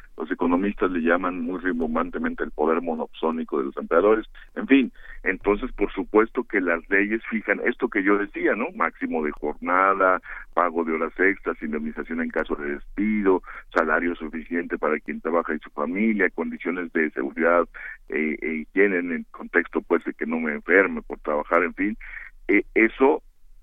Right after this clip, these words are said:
tiene que aplicarse sí o sí, porque está en, en la Constitución, en, en la ley, y digamos, en, en el contexto de cómo son las condiciones generales de trabajo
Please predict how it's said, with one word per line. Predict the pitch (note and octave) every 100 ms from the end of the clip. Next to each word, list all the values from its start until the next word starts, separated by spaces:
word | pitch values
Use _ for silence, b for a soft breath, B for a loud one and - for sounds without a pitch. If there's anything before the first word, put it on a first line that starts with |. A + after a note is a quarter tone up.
| -
tiene | G2+ G#2
que | A2
aplicarse | G#2 G2+ F#2+ G#2+ A2 G2 B2 B2 - _ - -
sí | A#2
o | A2+ A2+
sí, | B2 B2
porque | G#2+ F#2 F#2+
está | -
en, | F#2+ F2+ F#2 -
en | - G2+
la | G2
Constitución, | G2+ F#2+ G#2+ G#2 B2 F3 A3+
en, | D#3+ F#2+ - -
en | F#2 F#2
la | G2
ley, | G2+ A#2+ C3+ E3+ - b - -
y | - A2
digamos, | G#2 G#2 G#2+ B2 B2 - - -
en, | - G2+ - -
en | F#2+
el | F2
contexto | F2+ E2+ B2+ C3 A2
de | F#2
cómo | - G#2
son | G#2 G#2
las | G2
condiciones | F#2+ F2 F#2+ -
generales | F2 E2 E2
de | F2
trabajo | E2 D#2+ D#2+ -